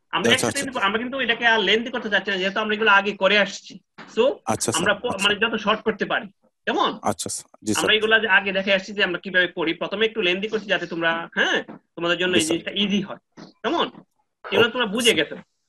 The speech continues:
Speaker 1: So, তোমাদের ওই যে ইন্টারেস্ট না বাইরে রাখা আর, আহ, ডানে রাখা একই কথা, যেহেতু এটা মা-, হ্যাঁ, এর সাথে কি?
Speaker 2: আচ্ছা, আচ্ছা।
Speaker 1: multiply অবস্থা।
Speaker 2: গুণ, গুণ, হ্যাঁ,
Speaker 1: অবস্থা।
Speaker 2: গুণ অবস্থা আছে।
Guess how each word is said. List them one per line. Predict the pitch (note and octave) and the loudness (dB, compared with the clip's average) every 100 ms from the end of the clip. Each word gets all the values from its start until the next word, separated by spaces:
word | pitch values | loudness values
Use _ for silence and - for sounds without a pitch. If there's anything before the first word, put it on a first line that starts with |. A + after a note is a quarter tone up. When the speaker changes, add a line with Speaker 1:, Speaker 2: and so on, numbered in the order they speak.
| _ - | _ 0
Speaker 1:
So, | B3 A#3 | 0 0
তোমাদের | G#3 G#3 G#3+ A#3 A3+ | -2 0 2 2 2
ওই | F#3 | 2
যে | G3 G3+ | 2 2
ইন্টারেস্ট | G3+ G3+ A3+ | 0 -2 0
না | |
বাইরে | G3 E3+ G3 G#3 | 2 4 4 4
রাখা | F3+ F3+ | 2 2
আর, | F3+ | 2
আহ, | - F#3 E3 D3+ | -2 -4 -2 2
ডানে | D#3 F3 | 2 4
রাখা | E3 E3+ | 2 0
একই | E3+ G#3 | -4 -6
কথা, | A3 F#3 | -6 -4
যেহেতু | E3+ | -4
এটা | E3+ E3 | 0 0
মা-, | E3 E3+ | 0 -2
হ্যাঁ, | E3+ E4+ D4+ | -2 -2 -4
এর | - - | -8 -14
সাথে | G#3+ F#3+ | -10 -8
কি? | G3+ G3+ B2+ - | -2 -2 -2 -2
Speaker 2:
আচ্ছা, | A2+ A#2+ - A#2 | 0 -2 -4 -4
আচ্ছা। | G#2+ - | -4 2
Speaker 1:
multiply | F#3+ A3 A#3 G#3 | 2 4 2 4
অবস্থা। | E3+ E3 D3 C#3 | 4 2 2 4
Speaker 2:
গুণ, | C#3+ G#2 _ _ | 4 0 _ _
গুণ, | A#2+ C3 | 2 2
হ্যাঁ, | G#2+ A#2+ G#2+ | 4 0 0
Speaker 1:
অবস্থা। | - G#2+ | -2 -2
Speaker 2:
গুণ | A2+ | -2
অবস্থা | G#2+ - G2 | -2 -4 -8
আছে। | - | -8